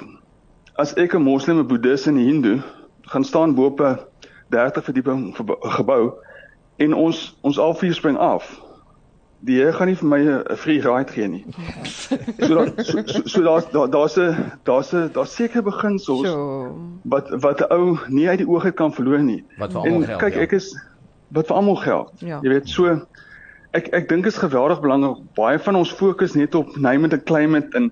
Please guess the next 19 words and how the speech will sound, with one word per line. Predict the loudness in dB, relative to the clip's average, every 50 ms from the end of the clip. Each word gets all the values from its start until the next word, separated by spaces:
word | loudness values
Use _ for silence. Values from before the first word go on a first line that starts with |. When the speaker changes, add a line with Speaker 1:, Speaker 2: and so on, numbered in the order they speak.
| _ _ -12
Speaker 2:
Hmm. | -10 -8 -8 -8 -10
Speaker 1:
spreek | -10 -4 0 0 0 2 2
lewe | 2 2 2 2 2
en, | 2 2 2 2 0 0
en | 0 0 2
daar's | 2 2 2 0 -2 -4 -12 -14 -16 -18 -6 0
definitief | 0 0 0 2 0 0 0 2
waarheid | 2 2 2 0 0
daarin. | -2 -2 -4 -6 -10 -12 -16 -20 _ _ _ -12
Geen | -4 -2 -2 0 0
twyfel | 0 0 0 0 0 -2 -4 -4
nie. | -4 -6 -8 _ _ _ _ _ _ -20 -20 -20 -20 -20 -20 -20 _ _
Maar | -2 0 0
die | 0 2
ding | 2 2 2 2
is | 0 0
net, | 0 0 2 0
as | 0 0
jy | 2 2 2 4 2 2 0